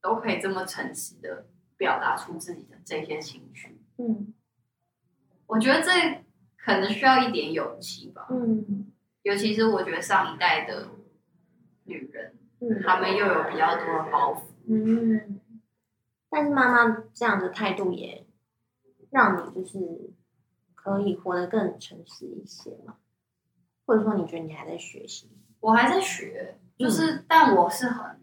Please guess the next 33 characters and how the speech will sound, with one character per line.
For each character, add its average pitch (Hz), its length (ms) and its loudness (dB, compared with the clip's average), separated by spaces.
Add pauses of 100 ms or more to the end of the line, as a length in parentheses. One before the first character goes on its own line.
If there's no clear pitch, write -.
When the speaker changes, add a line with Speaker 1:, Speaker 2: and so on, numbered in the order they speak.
(720)
Speaker 1:
我 202 160 -4
是 208 160 -2
很 - 160 0
倾 226 340 2
向 220 160 -4
这 - 140 -6
样 - 240 -2
子 - 180 -14
的， 113 220 -20 (920)
就 190 80 -14
是 175 160 -10
情 165 320 -6
绪 185 220 -6
的 165 80 -8
表 - 320 -10 (100)
达。 - 320 -12
Speaker 2:
嗯。 220 500 0 (1160)
Speaker 1:
就 339 120 -8
是 392 100 6
我 233 100 8
觉 220 80 6
得 220 120 6
这 294 140 4
东 240 160 10
西 240 180 4
很 240 160 2
Speaker 2:
你 285 100 4
也 262 40 2
是 262 80 0
蛮 185 220 2
别 196 180 2
扭 - 120 -10
的。 - 200 -20